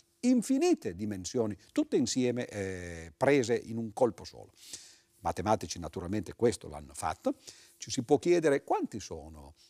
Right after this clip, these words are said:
gli ipersolidi regolari nello spazio a cinque dimensioni. Beh, si può immaginare,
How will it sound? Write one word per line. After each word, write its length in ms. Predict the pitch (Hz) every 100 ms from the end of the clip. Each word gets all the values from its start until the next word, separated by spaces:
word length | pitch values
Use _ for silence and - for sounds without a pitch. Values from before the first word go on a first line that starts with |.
| _
gli 200 | - 139 -
ipersolidi 1040 | 214 240 139 120 - 147 135 110 101 101 95
regolari 640 | 110 110 110 110 107 101
nello 260 | 95 107 104
spazio 460 | - 113 - 110
a 60 | 90
cinque 480 | - 160 139 - 92
dimensioni. 580 | 95 87 78 - - _ _ _ _
Beh, 180 | - 117
si 160 | - -
può 140 | -
immaginare, 680 | 107 110 110 147 170 117 85